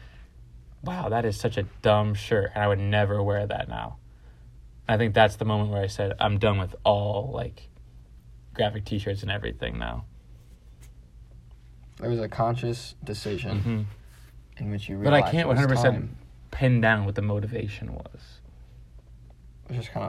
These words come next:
Speaker 2: of a feeling.
Speaker 1: Yeah.
Speaker 2: I mean, all things are kind of based around feeling, right? There's, like,
Speaker 1: I
Speaker 2: a
Speaker 1: guess.
Speaker 2: logical, sometimes you just do stuff.
Speaker 1: Mm.
Speaker 2: Because that's just,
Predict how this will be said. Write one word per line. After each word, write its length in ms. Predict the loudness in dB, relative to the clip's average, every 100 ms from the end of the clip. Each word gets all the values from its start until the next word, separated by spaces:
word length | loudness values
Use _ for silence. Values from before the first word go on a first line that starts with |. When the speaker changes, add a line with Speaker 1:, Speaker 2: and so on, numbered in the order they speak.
| -6
Speaker 2:
of 60 |
a 60 | -10
feeling. 520 | -8 -8 -8 -8 -10 -8
Speaker 1:
Yeah. 260 | -4 -4 -6 -12 -20 -20 -20 -20 -20 -20 -20 -20 -20 -20 -20 -20 -20 -20 -20 -20 -14 -10 -10 -10 -16 -8
Speaker 2:
I 60 | -2
mean, 140 | 0
all 100 | 0
things 320 | -2 -4 -6 -8
are 40 |
kind 180 | -8 -8
of 80 | -6
based 280 | -8 -6
around 320 | -8 -6 -8 -10 -10 -6
feeling, 380 | -4 -2 -2 -2
right? 380 | -4 0 0
There's, 160 | 2 0
like, 160 | -2 -4 -10 -8 -2
Speaker 1:
I 60 |
Speaker 2:
a 20 |
Speaker 1:
guess. 140 | 4 6
Speaker 2:
logical, 500 | 8 8 4 0 -2 -2
sometimes 520 | 0 0 0 -2 0
you 60 |
just 180 | 0 0
do 160 | 0 -2
stuff. 320 | -2 -4 -4 -10 -20 -10
Speaker 1:
Mm. 260 | -4 -4 -4 -8 -10
Speaker 2:
Because 200 | -6 -4
that's 220 | 2 0
just, 260 | 0 -8 -12